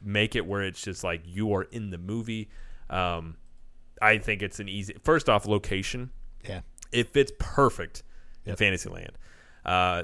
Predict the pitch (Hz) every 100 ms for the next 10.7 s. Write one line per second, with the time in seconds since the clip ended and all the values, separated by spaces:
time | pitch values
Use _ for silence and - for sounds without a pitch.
0 | - - 139 254 262 247 - 254 247 214
1 | 208 208 202 185 202 214 202 - - 202
2 | 180 185 160 147 156 120 120 - 113 107
3 | - 117 - - - 147 139 165 214 160
4 | - 170 160 95 104 110 107 98 92 82
5 | 85 85 76 - - - - - 95 98
6 | 92 87 85 - 117 123 - 160 120 113
7 | 101 101 - - 101 98 139 113 101 110
8 | 95 92 95 95 92 - 131 117 98 92
9 | 87 - _ - 110 95 90 90 87 90
10 | 85 90 85 107 123 107